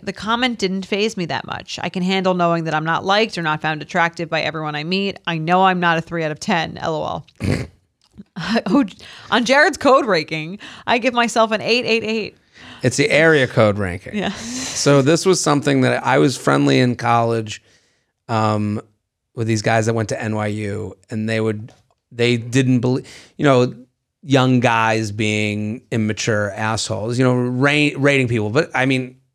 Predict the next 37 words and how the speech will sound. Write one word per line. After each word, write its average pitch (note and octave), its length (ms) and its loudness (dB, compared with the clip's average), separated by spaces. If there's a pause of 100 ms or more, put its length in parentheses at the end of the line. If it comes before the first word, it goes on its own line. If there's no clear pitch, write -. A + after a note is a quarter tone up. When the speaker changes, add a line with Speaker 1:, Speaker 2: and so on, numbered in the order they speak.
(160)
Speaker 2:
honestly, B2+ 440 2
this A#2+ 160 -4
is A#2 80 -4
what A#2+ 120 2
everyone's A#2+ 340 0
doing A#2 220 -2
now A#2 200 -2
anyways. A#2 400 -2 (520)
They're D3+ 260 6
a D#3+ 40 4
ten, F3 540 4
but C3+ 520 0 (120)
Speaker 1:
Yes. E3+ 200 -2
Speaker 2:
is C3 180 2
a C3+ 200 2
version C3 500 4
of A#2 220 2
ranking B2+ 420 0
someone D#2 460 -10 (220)
Speaker 1:
Yeah. G#3+ 140 -6 (100)
Speaker 2:
and B2+ 140 2
giving C3+ 320 4
a C#3 100 2
number C#3 500 4
to C#3 220 2
a A#2+ 60 2
human, G#2+ 440 0
which B2 180 -4
isn't B2 340 -2 (480)
mature B2+ 420 0
at G2 100 -8
all, - 260 -8
but A#2 100 0
that's A2 200 0
what B2 100 -4
we F#2 120 -10
do. - 200 -16